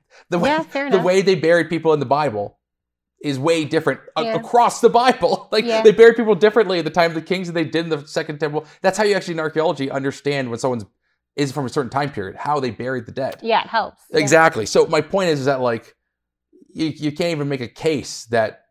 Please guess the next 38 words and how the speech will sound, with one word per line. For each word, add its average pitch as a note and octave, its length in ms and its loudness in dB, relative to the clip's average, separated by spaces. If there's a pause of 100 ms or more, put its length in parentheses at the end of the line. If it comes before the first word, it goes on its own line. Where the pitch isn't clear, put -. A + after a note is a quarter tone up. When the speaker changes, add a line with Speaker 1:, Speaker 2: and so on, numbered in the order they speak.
(140)
Speaker 1:
the A#2 120 -8
burial C3+ 400 0
method G2+ 480 -8 (920)
is, A#2 320 -8
is, A2+ 340 -8
there's G#2+ 280 -10
a G#2+ 40 -8
better A2+ 220 -4
burial G#2+ 320 -6
method. - 380 -16
Anyways, B2+ 340 -6 (460)
so D3+ 80 -4
my D#3 100 2
point A#3 340 2
in F#3 40 -8
saying D#3+ 340 -4
all A#2 140 -4
this G2 440 -10
is A2 240 -10
that A2+ 300 -4
I B2 100 -4
don't D3 200 -2
think D3 160 -8
cremation A2+ 400 -6
is - 160 -16
obliga-, G#2 360 -10 (120)
Speaker 2:
No. G#3+ 160 -10
Speaker 1:
obligatory G2+ 480 -6 (480)
in C3+ 140 -4
the B2 60 -6
scriptures. - 520 -12 (280)
I B2 60 -8
think B2 140 -2
we're B2 100 -2
called A#2 240 -2
to G#2+ 60 -6
goodness, A#2 400 -8
truth, A2+ 360 -12